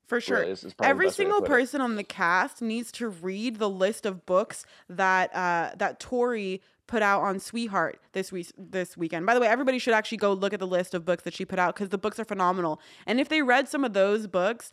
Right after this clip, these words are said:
Speaker 1: then they would be stronger mentally to be able to handle the craziness that happens in the house. But they all just get so easily worked up, and you can see that Tori and Jordan are just leaps and bounds above them when it comes to handling themselves. I,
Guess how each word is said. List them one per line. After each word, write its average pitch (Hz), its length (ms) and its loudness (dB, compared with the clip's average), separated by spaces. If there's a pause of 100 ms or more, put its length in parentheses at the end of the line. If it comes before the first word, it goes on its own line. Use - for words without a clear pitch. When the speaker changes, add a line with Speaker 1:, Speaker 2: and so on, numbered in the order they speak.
(300)
Speaker 1:
then 208 360 -2
they 220 120 2
would 240 260 -2
be 247 280 -4 (380)
stronger 269 600 2
mentally 214 360 -2
to 202 220 -10
be 202 120 -8
able 196 180 -6
to 214 120 -6
handle 196 400 -2
the 226 80 -4
craziness 196 460 -4
that 190 100 -8
happens 175 280 -2
in 175 60 -12
the 175 100 -4
house. 208 260 0
But - 160 -2 (200)
they 233 80 2
all 262 120 6
just 277 140 -6
get 269 120 -2
so 233 220 -2
easily 233 260 -6
worked 214 280 -2
up, 185 160 2
and 190 180 -2
you 202 60 -8
can 208 160 -10
see 240 160 -8
that 226 120 -2
Tori 208 240 -4
and 196 80 -6
Jordan 185 220 -4
are 175 60 -4
just 170 160 -16
leaps 196 240 -10
and 202 100 -8
bounds 180 300 0 (260)
above 196 400 2
them 185 240 2
when 175 100 -4
it 143 80 -4
comes 185 360 -4
to 175 180 -2
handling 180 300 -2
themselves. 165 400 -4
I, 165 100 -2